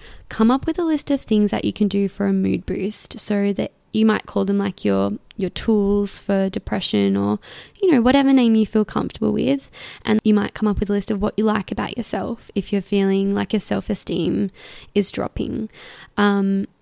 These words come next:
and that can help with practicing positive self-talk as well. It might be, like, reading a book. You might have the name of a funny T V show or a movie. It might be having a hot bath, um,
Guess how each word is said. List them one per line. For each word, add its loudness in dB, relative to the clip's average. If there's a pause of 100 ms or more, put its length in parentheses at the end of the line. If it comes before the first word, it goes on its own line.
(120)
and 4
that -4
can 2
help -2
with -2
practicing -4
positive -4
self-talk -4
as -4
well. -2 (580)
It 2
might 0
be, 4
like, -2
reading 0
a 0
book. 0
You 0
might 0
have 0
the 6
name 4
of 0
a -4
funny 2
T 0
V 0
show 0
or 2
a 2
movie. 4 (160)
It -2
might -2
be 0 (360)
having 2
a 2
hot -2
bath, -2 (120)
um, 0